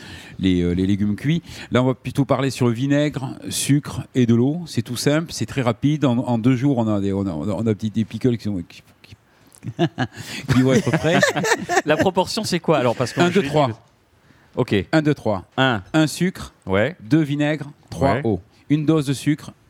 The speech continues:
Speaker 1: pour deux doses de vinaigre pour trois doses d'eau. Voilà, c'est tout simple. Euh, alors, on prend, alors, par exemple, on prend chou-fleur, carotte. On achète quelques carottes, des choux-fleurs qu'on, euh, on, on coupe.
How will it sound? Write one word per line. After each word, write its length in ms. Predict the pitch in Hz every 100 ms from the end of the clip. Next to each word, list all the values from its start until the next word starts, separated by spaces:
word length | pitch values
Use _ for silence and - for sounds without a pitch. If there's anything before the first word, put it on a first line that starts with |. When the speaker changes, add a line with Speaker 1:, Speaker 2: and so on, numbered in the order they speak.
| -
Speaker 1:
pour 240 | 123 113
deux 200 | 107 139 143
doses 180 | 147
de 60 | 131
vinaigre 440 | 123 131 139 139 135 -
pour 180 | 131
trois 160 | 110 123
doses 200 | 110 92
d'eau. 120 | 80 - _ _ _ _ _ _ _ _ -
Voilà, 220 | 110 82 -
c'est 140 | 113
tout 120 | 104
simple. 340 | 90 135 160 - - - - - -
Euh, 480 | - 110 104 104 101
alors, 160 | 104 120
on 40 |
prend, 160 | 123 139
alors, 220 | 120 113
par 140 | - 123
exemple, 180 | 120 123
on 40 |
prend 140 | 127
chou-fleur, 440 | 117 170 151 160 147
carotte. 500 | 131 120 170 - - - - - -
On 100 | 117
achète 240 | 113 120
quelques 200 | 117 -
carottes, 420 | 110 104 135 156
des 240 | 131 110 131
choux-fleurs 720 | 113 - 131 139 151 151 123
qu'on, 180 | 117 110
euh, 560 | 104 98 98 95 92
on, 20 | 104 -
on 120 | 117
coupe. 400 | 104 135 151 160